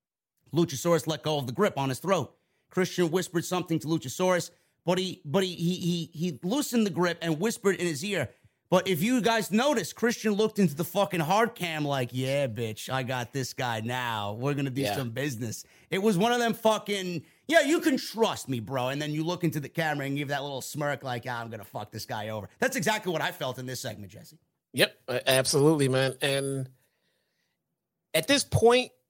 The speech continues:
Speaker 2: at this gesture of this, of, of this whole ordeal, I could, I mean, I could seriously, it could still go either way.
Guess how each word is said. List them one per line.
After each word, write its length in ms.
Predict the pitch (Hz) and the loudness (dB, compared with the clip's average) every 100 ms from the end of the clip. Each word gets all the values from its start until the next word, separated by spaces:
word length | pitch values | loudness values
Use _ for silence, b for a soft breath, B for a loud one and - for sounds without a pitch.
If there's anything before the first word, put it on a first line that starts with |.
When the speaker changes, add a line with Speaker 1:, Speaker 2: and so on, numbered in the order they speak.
| - | -4
Speaker 2:
at 140 | 147 | 0
this 180 | 202 208 | 0 0
gesture 600 | 107 113 143 170 - 190 | -6 0 0 0 -2 0
of 120 | 185 | 0
this, 240 | 175 180 - | 2 -2 0
of, 200 | 170 160 | -2 2
of 140 | 165 151 | 0 2
this 160 | 170 | -2
whole 260 | - 175 175 | 2 2 2
ordeal, 580 | 170 160 185 180 165 - _ _ _ | 0 0 2 2 0 -8 _ _ _
I 120 | 139 151 | -4 -2
could, 280 | 170 151 - | -2 -4 -4
I 20 | |
mean, 240 | 151 151 131 | -2 0 0
I 80 | 156 | -2
could 180 | 160 139 | -2 -2
seriously, 580 | - 165 165 160 165 | -2 2 2 2 -2
it 120 | 202 247 | -2 -2
could 100 | 226 | -2
still 220 | 254 240 | 2 4
go 160 | 214 185 | 4 4
either 260 | 185 170 | 0 2
way. 340 | 160 151 101 | 2 2 0